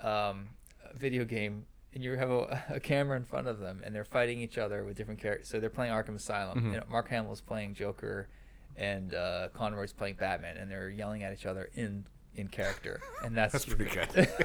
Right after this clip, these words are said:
Speaker 2: good.
Speaker 1: <laughs> It's so stupid.
Speaker 2: That's pretty good.
Speaker 1: <laughs> It's so dumb. <laughs>
Speaker 2: Uh, yeah, so I would say I would prefer them to do something else. You know, I, the thing that I always find interesting, too, is, like, I, I remember at the time thinking that they moved,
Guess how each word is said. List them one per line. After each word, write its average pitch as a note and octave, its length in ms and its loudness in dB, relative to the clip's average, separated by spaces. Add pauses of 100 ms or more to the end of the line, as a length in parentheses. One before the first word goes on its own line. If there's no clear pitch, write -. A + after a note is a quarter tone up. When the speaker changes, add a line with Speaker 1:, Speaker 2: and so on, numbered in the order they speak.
(180)
Speaker 2:
good. D4 100 8
Speaker 1:
<laughs> C4+ 100 12
It's F#3 100 12
so A3 180 10
stupid. F3+ 380 8
Speaker 2:
That's F3 160 12
pretty D3+ 180 8
good. G2+ 260 4
Speaker 1:
<laughs> - 40 8
It's A3 560 12
so - 100 10
dumb. C3 500 6
<laughs> A3+ 1120 6 (920)
Speaker 2:
Uh, C3 460 12
yeah, D3 220 10
so E3 160 6
I F3+ 80 10
would G#3+ 100 6
say D#3+ 260 10
I C#3 120 8
would D3+ 100 8
prefer C3 300 8
them B2+ 100 8
to A2+ 100 2
do A#2 160 2
something A#2 300 4
else. B2 160 6
You G3 80 12
know, F#3+ 120 12
I, F3 120 8
the E3 260 6
thing B3 220 8
that G#3+ 100 8
I F3 60 10
always E3 180 8
find D3 200 10
interesting, B2+ 400 2
too, A#2 220 6
is, G2 200 0
like, B2+ 160 2
I, D#3 220 6 (340)
I C#3 60 8
remember F3+ 320 8
at C#3+ 80 8
the - 80 -2
time C3 400 4 (260)
thinking C3+ 440 4
that A2+ 280 4 (100)
they A#2+ 280 2
moved, B2+ 500 6